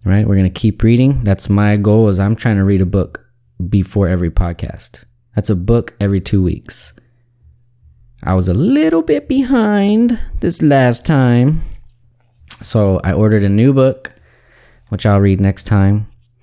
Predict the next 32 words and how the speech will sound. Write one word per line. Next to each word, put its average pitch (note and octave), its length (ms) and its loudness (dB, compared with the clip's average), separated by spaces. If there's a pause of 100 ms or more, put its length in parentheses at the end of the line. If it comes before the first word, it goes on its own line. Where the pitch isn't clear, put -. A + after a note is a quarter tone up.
(720)
And A2+ 140 2
then B2 100 2
I A#2+ 120 2
was A2+ 120 0
thinking, G#2 480 -2 (320)
okay, E2+ 400 -4 (580)
this G2+ 180 -4
whole B2 800 0 (100)
year G#2 420 2
I've F#2 80 0
been F#2 180 0
wondering, F2+ 680 0 (600)
what E3+ 120 2
do E3+ 60 0
you D3 80 2
think, A2 200 -2
me A2 160 0
and G#2 100 0
you, G#2 80 0
what G3 180 -2
are - 20 -2
we F#3+ 120 0
doing G#2+ 280 0
here? F#2 320 -2
What D#3+ 120 0
are D#3 60 0
we, - 120 -10 (160)
what E3+ 120 0
are C3 40 0
we A#2+ 100 2
doing F#2 260 -2
here? D#2 280 -6